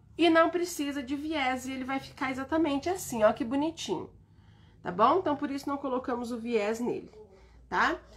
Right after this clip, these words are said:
Então, pega o alfinete e vou alfinetar esse bolso aqui também. Eu gosto de alfinetar todos os bolsos, que depois eu só venho costurando,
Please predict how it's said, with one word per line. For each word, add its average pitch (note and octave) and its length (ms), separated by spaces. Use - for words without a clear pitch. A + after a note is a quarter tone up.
Então, A#3 160
pega B3 460
o - 20
alfinete D4+ 680
e - 20
vou C4 160
alfinetar C4+ 560
esse B3+ 160
bolso A#3+ 380
aqui A#3+ 120
também. C#4 400
Eu A#3+ 80
gosto F4+ 220
de G#4+ 40
alfinetar D#4 560
todos G#3 300
os G#3+ 100
bolsos, D#4+ 560
que - 80
depois D4+ 400
eu D4+ 100
só E4 240
venho C#4 220
costurando, D4 880